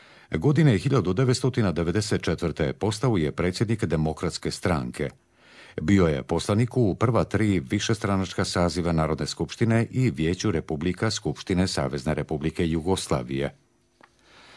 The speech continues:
Nakon ubistva izdavača i novinara Slavka Ćuruvije, na Uskrs tokom nato bombardovanja Srbije,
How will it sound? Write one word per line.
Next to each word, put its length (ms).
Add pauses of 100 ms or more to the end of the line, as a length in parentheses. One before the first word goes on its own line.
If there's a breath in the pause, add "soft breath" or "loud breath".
(340 loud breath)
Nakon 360
ubistva 420
izdavača 580
i 160
novinara 500
Slavka 400
Ćuruvije, 640 (160)
na 200
Uskrs 480
tokom 560
nato 280
bombardovanja 640
Srbije, 500